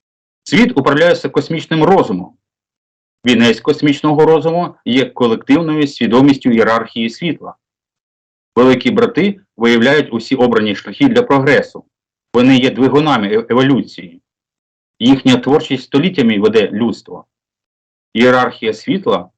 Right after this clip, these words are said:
що перенесла світло на зорі людства, продовжує приносити його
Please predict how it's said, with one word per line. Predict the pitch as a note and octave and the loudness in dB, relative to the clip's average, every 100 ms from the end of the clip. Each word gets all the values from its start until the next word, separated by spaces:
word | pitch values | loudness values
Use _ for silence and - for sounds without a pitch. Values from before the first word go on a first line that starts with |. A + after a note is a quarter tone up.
| _ _ | _ _
що | - A2+ | -2 -2
перенесла | A#2+ A#2 A#2 - A#2 | 0 0 0 0 -2
світло | G2+ B2 A2+ G#2+ | -2 -6 -4 -2
на | G#2 | 0
зорі | A#2 A2+ | 0 0
людства, | A2+ G2 - F2+ - _ _ | 0 -2 -4 -12 -12 _ _
продовжує | - E3 D3+ A2+ G2+ G2+ G2 | -2 0 2 0 -2 -6 -4
приносити | A2+ A2 D#3+ E3 - | -4 -2 -2 -4 -8
його | D3+ D3 C#3 C#3+ | -2 0 2 0